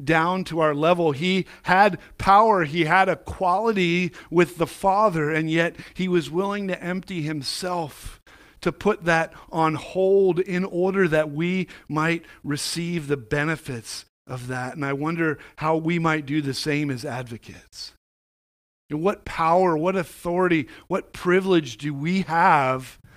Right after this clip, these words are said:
that we might need to set aside in order that we can come down to the place and meet people?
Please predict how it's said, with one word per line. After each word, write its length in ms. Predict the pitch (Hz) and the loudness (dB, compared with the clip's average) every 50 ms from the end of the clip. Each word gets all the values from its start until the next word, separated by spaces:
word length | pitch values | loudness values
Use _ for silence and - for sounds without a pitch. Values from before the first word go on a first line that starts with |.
| - - - - | -20 -14 -4 -2
that 140 | 170 175 | -2 0
we 120 | 170 180 185 | 2 2 2
might 260 | 190 196 190 196 185 | 4 4 4 2 2
need 220 | 175 180 185 180 | 0 -2 -2 0
to 120 | 160 160 147 | -2 -4 -4
set 360 | - - - - 170 160 160 | -4 -6 -4 -2 0 0 2
aside 880 | 156 139 - - - 180 170 175 190 175 156 147 139 135 139 139 139 117 - - - - | 0 -2 -2 -6 -2 0 2 4 4 4 4 4 4 2 0 -2 -4 -6 -8 -18 -18 -8
in 160 | - 151 156 156 | -2 -2 0 0
order 400 | 151 160 185 196 175 160 143 - - - - | 2 2 2 4 4 2 0 0 -4 -8 -2
that 160 | 165 170 165 | -2 -2 0
we 120 | 165 180 | 0 -2
can 260 | 165 - 160 156 143 - - - - - | -2 -2 -4 -4 -4 -6 -10 -20 -18 -10
come 300 | - - 185 185 196 185 | -6 -4 -2 -2 -2 -2
down 500 | 156 135 160 156 165 170 175 175 175 170 | 2 2 2 4 4 2 0 0 -2 -4
to 100 | 165 - | -4 -6
the 140 | 156 143 139 | -8 -8 -8
place 500 | - - - 160 165 160 156 - - - - | -8 -6 -4 -2 0 0 0 -4 -6 -10 -8
and 180 | 170 151 143 139 | -6 -4 -2 0
meet 240 | 143 156 156 156 - | 0 -2 -2 -4 -8
people? 520 | - 139 123 110 - - 98 92 82 - | -10 -10 -10 -12 -12 -16 -18 -20 -20 -20